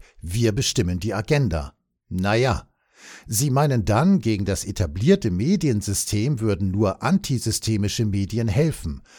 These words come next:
Einige gäbe es schon, die Nachdenkseiten zählen sie dazu. Sie überschätzen die Kraft der antisystemischen Medien? Ihre Argumentation verstehe ich nicht und Ihren Optimismus teile ich nicht,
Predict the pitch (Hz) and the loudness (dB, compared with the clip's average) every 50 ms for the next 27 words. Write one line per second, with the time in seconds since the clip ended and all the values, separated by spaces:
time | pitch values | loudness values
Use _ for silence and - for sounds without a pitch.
0 | - - _ - 107 104 98 101 113 107 131 135 139 135 135 156 185 143 151 92 | -20 -12 _ -2 -2 0 2 0 0 2 0 -2 0 2 4 4 4 4 4 0
1 | 87 87 - - - 113 90 80 71 67 - - 80 67 80 90 101 - - 104 | -2 -4 -4 -2 0 0 0 -2 -4 -6 -8 -8 -8 -6 -4 -4 -4 -4 -4 -4
2 | 104 - - 113 107 107 - - 113 107 - - 110 90 85 90 95 87 90 110 | -4 -2 -2 -2 -2 -2 -2 -4 -6 -4 -2 -2 -2 -2 -2 -2 -4 -4 -4 -4
3 | 104 117 113 110 - - - 110 76 64 65 _ _ _ _ _ _ - - - | -2 -2 -4 -2 -2 -2 0 0 -2 -4 -8 _ _ _ _ _ _ -20 -20 -20
4 | - - - 110 101 127 135 107 98 120 117 - - 185 190 - - - 95 73 | -18 -12 -6 -4 -4 -4 -2 -2 0 0 2 2 2 2 2 0 -4 -6 -4 -6
5 | 85 85 - - 113 120 139 135 - - - - 95 82 78 101 117 120 - 117 | -6 -6 -4 -2 0 2 0 0 -2 -6 -8 -6 -6 -4 -4 -4 -4 -2 -2 -4
6 | 107 - 113 101 - - 113 113 101 95 95 - - 95 80 78 85 90 107 110 | -2 -2 -2 -4 -2 -2 -2 -2 0 -2 -2 -4 -4 -6 -4 -4 -4 -4 -4 -2
7 | 127 143 143 151 127 _ _ _ _ _ _ _ - 143 143 139 123 135 110 139 | -2 -2 -2 -4 -6 _ _ _ _ _ _ _ 2 2 2 2 2 0 0 0
8 | 127 127 120 - - 117 - - - 127 127 156 180 185 - - 160 - - - | 0 0 0 0 0 -2 -2 0 0 2 4 4 4 2 2 0 0 0 2 2
9 | 190 180 151 107 101 101 - - 120 113 104 - - 110 107 - 110 113 101 107 | 2 2 2 0 -2 -4 -2 -2 0 0 0 -2 -4 -6 -4 -2 -2 -2 -2 -2
10 | - 101 - - - 110 104 101 98 - - 113 107 - - - - 170 185 151 | -2 -4 -4 -2 -2 0 0 0 0 0 -2 -2 -2 -2 -2 0 0 2 2 2
11 | 104 98 117 165 - - 110 107 196 - - | 0 -2 -2 -4 -4 -2 -2 -2 -2 -2 -6